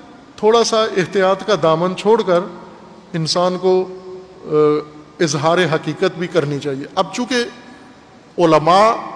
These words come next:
تو الحمدللہ انہوں نے بیٹھ کر اور بہت عالی شان،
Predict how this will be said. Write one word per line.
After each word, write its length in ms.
تو 300
الحمدللہ 680
انہوں 360
نے 120
بیٹھ 360
کر 160
اور 220
بہت 240
عالی 260
شان، 360